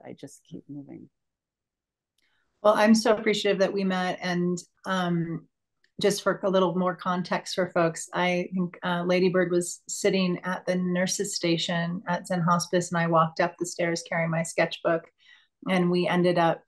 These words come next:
Speaker 2: chatting there for a while, finding we had some pretty remarkable things in common. Um, and then becoming friends when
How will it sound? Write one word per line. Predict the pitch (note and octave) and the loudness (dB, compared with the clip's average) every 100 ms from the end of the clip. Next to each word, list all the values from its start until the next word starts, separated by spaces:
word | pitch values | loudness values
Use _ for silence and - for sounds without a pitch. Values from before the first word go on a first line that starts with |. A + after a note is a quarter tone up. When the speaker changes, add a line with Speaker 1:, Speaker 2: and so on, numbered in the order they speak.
| - | -12
Speaker 2:
chatting | - G#3+ F#3 F3+ F#3 F3 | -4 2 4 2 0 -2
there | E3+ E3 | 0 -2
for | E3 F#3 | -2 -2
a | F3 | 0
while, | E3+ E3+ E3+ E3+ F3+ | 2 2 0 0 -2
finding | - F3+ F3+ F3 | -4 -4 -4 -4
we | F3 | -2
had | E3+ E3+ F3 _ _ _ - | -2 -2 -4 _ _ _ -10
some | - F3 | -6 -4
pretty | F#3+ F#3 | -2 0
remarkable | F#3 F3 E3+ F#3+ F#3 F#3 | 2 2 0 0 0 0
things | F3+ F3+ | -2 -2
in | F3 F3 | -4 -4
common. | - G3 F#3+ F#3+ F#3+ F#3 _ _ _ _ _ _ _ - - B3 | 4 4 6 2 0 -4 _ _ _ _ _ _ _ -20 -8 2
Um, | A3+ G3+ F#3 F3+ - | 4 6 4 -2 -2
and | G3 G3 | -2 2
then | F#3 G3+ G3+ G3+ G3+ - | 2 2 2 -2 -6 -6
becoming | - G#3 - G#3 G3 F#3+ | -4 -2 0 0 0 -4
friends | - G3 F#3+ F#3+ F#3+ - | 0 2 4 2 0 -4
when | G3 F3+ F3+ F3+ F3 | -2 -2 -2 -4 -6